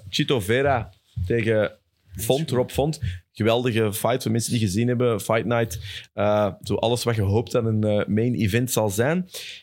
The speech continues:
Ik wil er toch één ding over zeggen. De weight miss dat erbij zit. Ehm, dus heeft niet het, eh, gewicht gehaald, Rob Font. Moet dan een deel van zijn purse afgeven, was twintig procent. Maar die fight is ook, eh,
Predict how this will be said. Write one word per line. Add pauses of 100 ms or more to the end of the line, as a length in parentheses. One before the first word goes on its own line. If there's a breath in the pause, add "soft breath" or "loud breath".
(120 loud breath)
Ik
wil
er
toch
één
ding
over
zeggen.
De
weight
miss
dat
erbij
zit.
Ehm,
dus (300)
heeft
niet
het,
eh,
gewicht
gehaald,
Rob
Font. (300 loud breath)
Moet
dan
een
deel
van
zijn
purse
afgeven,
was
twintig
procent. (460 loud breath)
Maar
die
fight
is
ook,
eh,